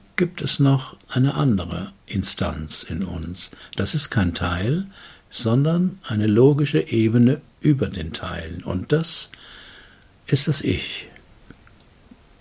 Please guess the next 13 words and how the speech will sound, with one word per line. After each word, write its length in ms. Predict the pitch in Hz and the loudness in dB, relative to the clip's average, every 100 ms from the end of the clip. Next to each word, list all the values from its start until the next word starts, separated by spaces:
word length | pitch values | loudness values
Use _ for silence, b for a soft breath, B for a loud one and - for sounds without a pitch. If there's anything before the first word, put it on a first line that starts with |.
| _ | _
der 100 | - | -2
Erwachsene 760 | 123 135 165 - - 78 82 92 | 4 4 4 0 -2 -2 -4 -6
in 180 | 90 87 | -4 -4
uns. 560 | 87 82 85 - - - | -4 -6 -6 -8 -10 -6
Und 340 | 98 95 - - | -4 -4 -2 0
der 360 | 143 147 151 B B B B B B - | 2 2 -2 B B B B B B 0
kann 220 | 131 110 | 2 4
beiden 340 | 107 107 98 | 4 4 4
Stimmen 400 | 98 - 104 101 | 2 4 6 6
zuhören 680 | 98 - 110 123 143 165 190 | 4 2 4 4 4 4 2
und 360 | 160 151 196 - _ | 2 2 0 -4 _
dann 320 | 151 160 156 - | -2 0 -4 -6
entscheiden. 960 | 143 165 196 - - 101 78 - 85 | 0 0 0 -2 0 -2 -2 -8 -14